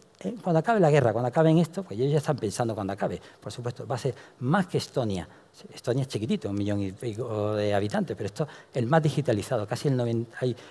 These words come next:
pico de los servicios van a ser digitales y se basan en la plataforma de autenticación con el móvil. Ellos tienen una base de datos biométrica de sus ciudadanos,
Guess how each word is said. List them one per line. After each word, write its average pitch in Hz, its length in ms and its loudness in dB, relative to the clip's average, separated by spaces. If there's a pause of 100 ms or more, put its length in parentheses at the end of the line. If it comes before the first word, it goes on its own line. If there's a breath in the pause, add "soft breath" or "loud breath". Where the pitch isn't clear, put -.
pico 175 220 6
de 160 80 8
los 156 100 4
servicios 147 400 0
van 135 140 0
a 123 40 2
ser 139 160 0
digitales 135 540 2 (380 loud breath)
y - 60 -6
se - 180 -2
basan 160 420 2
en 123 120 2
la 113 100 4
plataforma 120 460 0
de 135 80 6
autenticación 110 680 -2
con 107 220 -2
el 95 80 -2
móvil. 98 340 0 (100)
Ellos 117 200 -6
tienen 151 280 4 (760 loud breath)
una 120 280 0
base 147 260 4
de 143 60 6
datos 147 200 2
biométrica 135 560 4
de 117 80 2
sus - 160 -10
ciudadanos, 131 580 4